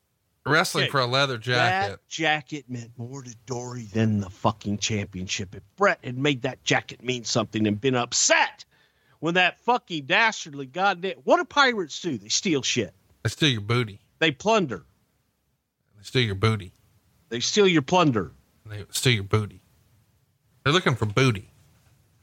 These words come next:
Speaker 2: They like booty. Pirates dig booty.
Speaker 1: So does old Dick Lover.
Speaker 2: Well.
Speaker 1: So let's talk about what you're doing with Brett here. Uh,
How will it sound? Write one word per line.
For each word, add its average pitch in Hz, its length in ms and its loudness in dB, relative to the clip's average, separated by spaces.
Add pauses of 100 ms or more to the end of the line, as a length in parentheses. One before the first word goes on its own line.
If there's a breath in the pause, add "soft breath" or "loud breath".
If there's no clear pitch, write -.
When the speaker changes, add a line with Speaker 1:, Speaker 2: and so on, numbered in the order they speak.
(200)
Speaker 2:
They 170 120 4
like 254 320 4
booty. 151 400 2 (1500)
Pirates 190 520 2
dig 160 540 2
booty. 160 440 -6 (360)
Speaker 1:
So 131 240 2
does 151 140 2
old 165 180 2
Dick 180 220 2
Lover. 185 380 2 (880)
Speaker 2:
Well. - 240 -20 (100)
Speaker 1:
So 190 200 2
let's 294 180 4
talk 262 240 0
about 127 460 2 (200)
what 156 180 0
you're 131 100 -2
doing 131 240 2
with 104 140 -6
Brett 104 320 0
here. 90 300 -18 (1200)
Uh, 104 440 2